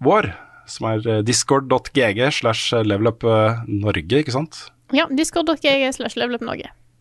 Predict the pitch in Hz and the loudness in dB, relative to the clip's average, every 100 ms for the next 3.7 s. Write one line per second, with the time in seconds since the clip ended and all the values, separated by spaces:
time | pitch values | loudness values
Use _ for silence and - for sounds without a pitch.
0 | _ - 131 127 160 _ _ _ _ _ | _ -2 0 0 -2 _ _ _ _ _
1 | _ _ - - - 120 - 127 127 123 | _ _ -20 -10 -4 -2 0 2 2 0
2 | - - - 113 139 175 - - 110 110 | -8 -18 -4 2 4 2 -2 -2 0 2
3 | 151 165 160 127 123 151 | 0 0 -2 2 2 2